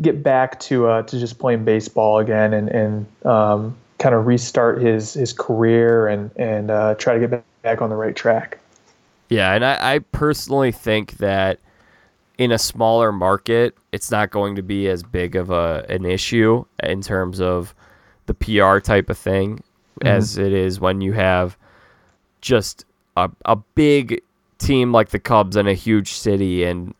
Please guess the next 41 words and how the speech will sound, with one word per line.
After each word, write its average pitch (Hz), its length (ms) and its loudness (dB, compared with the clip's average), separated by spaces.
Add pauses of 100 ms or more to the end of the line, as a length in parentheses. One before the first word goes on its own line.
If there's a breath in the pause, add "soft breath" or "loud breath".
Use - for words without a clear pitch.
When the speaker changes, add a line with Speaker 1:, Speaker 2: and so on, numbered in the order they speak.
(100)
Speaker 2:
so 113 300 2
many 110 240 4
different 101 360 0
newspapers 95 640 -2
covering 92 460 -2
the 87 80 -8
team 87 380 -4
and 85 240 -6 (260 soft breath)
so - 160 0
many 117 160 4
different 101 320 2
publications, 90 800 0
so 104 200 2
many 98 340 2 (120)
pieces 98 460 -2
being 90 340 -6
written. 87 480 -4 (720 soft breath)
If 110 100 -2
you're 120 120 2
trying 123 300 2
to 120 60 4
create 113 380 2
content 104 800 0
and 95 160 -2
you're 92 140 2
a 90 60 2
reporter 92 640 2
and 92 100 0
you're 90 80 -4
covering 95 400 0
a 90 60 -2
really 95 280 2
bad 92 360 0
team, 92 580 -2 (420 soft breath)
then 92 160 0
I 92 120 2
guess 95 360 0 (220)
it's, - 320 0
uh, 92 240 0
low-hanging 101 600 0
fruit 107 500 0